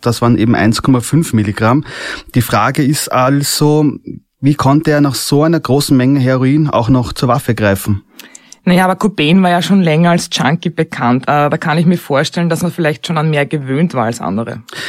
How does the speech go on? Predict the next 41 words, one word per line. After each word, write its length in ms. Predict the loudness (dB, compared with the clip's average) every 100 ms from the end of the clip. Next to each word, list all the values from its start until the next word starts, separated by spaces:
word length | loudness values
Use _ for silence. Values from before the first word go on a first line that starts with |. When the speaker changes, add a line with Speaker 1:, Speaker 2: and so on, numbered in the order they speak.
| -6
Speaker 1:
Ja, 80 | -2
das 120 | 0
stimmt 280 | 0 0 0
natürlich. 460 | -2 0 -2 0 0
Aber 120 | -2
es 140 | -2
geht 280 | 0 0 2
nicht 280 | 0 0 -2
nur 80 | -2
darum, 440 | 0 0 2 0
ob 180 | 0 0
er 40 | 2
diese 280 | 0 2
Menge 320 | 2 4 4 2
überlebt 420 | 2 0 0 0
hätte, 320 | -2 0 0
sondern 460 | 2 2 4 2 0
dass 240 | -2 0
er 180 | 0 0
danach 360 | 2 2 0 0
eben 180 | 2
noch 180 | 2 0
zur 160 | -2 0
Waffe 300 | 0 0 0
gegriffen 480 | 0 0 -2 2 2
haben 200 | 4 2
soll. 300 | 2 0 0 -8 -18 -4
Und 220 | -2 -2
spritzt 400 | -2 -2 -2 0
man 140 | 2
die 120 | 2 0
Droge, 300 | 0 2 0
ist 220 | 0 2
man 240 | 2 4
normalerweise 580 | 2 2 0 0 0 2
innerhalb 300 | 2 2 2
von 160 | 0 2
Sekunden 480 | 0 0 0 2
außer 180 | 0 0
Gefecht 400 | -2 0 -2 -2
gesetzt. 540 | -2 0 -2 -4 -16